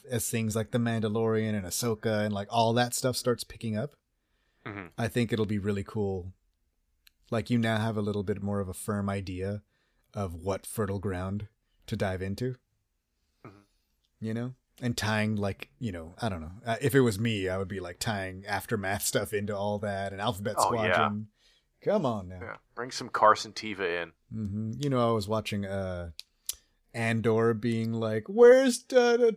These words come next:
Speaker 1: Ch-, Ch-, Ch-, Chasna Chaddock?" <laughs>
Speaker 2: Mm-hmm.
Speaker 1: Uh, good times, man.
Speaker 2: Yeah.
Speaker 1: Um, yeah. We'll probably talk, uh, Hidden Empire once that's all said and done.
Speaker 2: I'm, I'm down.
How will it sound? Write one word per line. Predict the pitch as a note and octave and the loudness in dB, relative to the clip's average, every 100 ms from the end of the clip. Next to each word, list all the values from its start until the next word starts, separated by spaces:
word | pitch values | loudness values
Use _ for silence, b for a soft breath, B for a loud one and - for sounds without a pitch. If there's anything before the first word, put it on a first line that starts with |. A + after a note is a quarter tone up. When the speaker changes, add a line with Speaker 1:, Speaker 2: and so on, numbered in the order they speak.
| - - | -2 -4
Speaker 1:
Ch-, | B3+ A#3 - | -2 -2 -4
Ch-, | - A3+ G3+ A3+ - _ | 8 8 10 6 2 _
Ch-, | - A3+ G#3+ G#3+ - - | 6 8 8 0 -6 0
Chasna | - A#3 A#3 A#3+ G#3+ | 8 8 8 6 6
Chaddock?" | - A#3+ A#3 F#3+ - - - G#3 | 8 10 10 8 2 -6 -12 -14
<laughs> | _ - - | _ -20 -10
Speaker 2:
Mm-hmm. | C#3+ D3+ C3+ B2 _ b b b b b _ - | -8 -6 -8 -10 _ b b b b b _ -16
Speaker 1:
Uh, | G2 F#2 E2+ D#2+ _ _ _ _ _ _ _ _ _ _ _ _ - _ | -10 -8 -10 -14 _ _ _ _ _ _ _ _ _ _ _ _ -20 _
good | B2+ | -6
times, | G#2 E2+ E2 | -6 -8 -10
man. | E2 - _ _ _ _ _ _ | -14 -18 _ _ _ _ _ _
Speaker 2:
Yeah. | F#3 - _ _ _ - b b b b - | -20 -20 _ _ _ -16 b b b b -4
Speaker 1:
Um, | B2+ C3 C3 C#3 - _ - | 0 2 2 -2 -8 _ -12
yeah. | G2 - - _ _ | -10 -10 -16 _ _
We'll | C#3 | 0
probably | D3 D3+ C#3 | 0 0 0
talk, | - A2+ - | 0 0 0
uh, | G2+ | -2
Hidden | F2 A2+ G#2 | -2 0 0
Empire | G2+ G2+ G2 F2+ | -2 -2 -4 -4
once | F2 F2+ - | -8 -10 -8
that's | G2 F2 - - - - | -10 -8 -10 -10 -12 -12
all | G2 E2 | -10 -10
said | - A2 F2+ | -8 -6 -6
and | F2 | -6
done. | G2+ A2 A#2+ C#3+ - _ _ _ _ - | -4 -4 -4 -6 -12 _ _ _ _ -14
Speaker 2:
I'm, | G2+ A#2 | -14 -8
I'm | G2 | -8
down. | G2+ G2+ F#2+ | -2 -2 -2